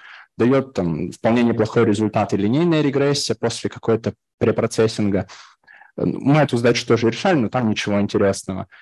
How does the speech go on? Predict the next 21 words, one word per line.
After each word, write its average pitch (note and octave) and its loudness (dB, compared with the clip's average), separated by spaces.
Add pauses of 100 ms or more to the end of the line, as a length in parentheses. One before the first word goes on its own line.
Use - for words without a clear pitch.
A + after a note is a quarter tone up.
(180)
И, B2+ 2
наконец, C3+ 0
ос-, - -6
оценка D3+ 0
остаточного B2 -2
ресурса A2 -2
трубопровода. F#2+ -4 (260)
Эта G3 6
задача C#3+ 4
так A2 0
вообще, C#3 2
она B2 -2
не A#2+ 0
ставится A#2 -2
в - -12
терминах A2+ 0
никакого A2+ 0
машинного G#2+ 0
обучения. D3 0
Эта B2 -4
задача C#3 0